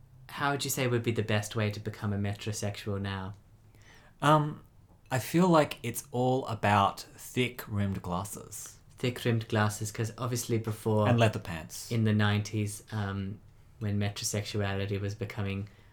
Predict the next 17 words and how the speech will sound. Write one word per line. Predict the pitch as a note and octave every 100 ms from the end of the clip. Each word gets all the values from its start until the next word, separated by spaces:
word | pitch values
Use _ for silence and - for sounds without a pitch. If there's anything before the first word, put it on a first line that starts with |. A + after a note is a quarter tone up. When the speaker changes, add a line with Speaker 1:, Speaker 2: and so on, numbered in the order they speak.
| - - G#2
Speaker 1:
uh, |
very | G#2 G#2 G2+
popular, | G#2 G#2+ G#2+ G2+ F#2+ G2 - - - -
um, | G#2+ G#2 G2+ F#2+ G#2 - - - -
there's | G2+ A2
a |
lot | G#2 G#2
of | G2+ - -
men | G#2+ G#2 G#2
wearing | G2+ G2+
pink | G2+ A2+ G#2
shirts | - A2 G#2+ G#2
for | -
the | G2+
first | - G#2 G2+ -
time | - G2 G2 G2+ - - - - - -
in | G#2+ G2+ F#2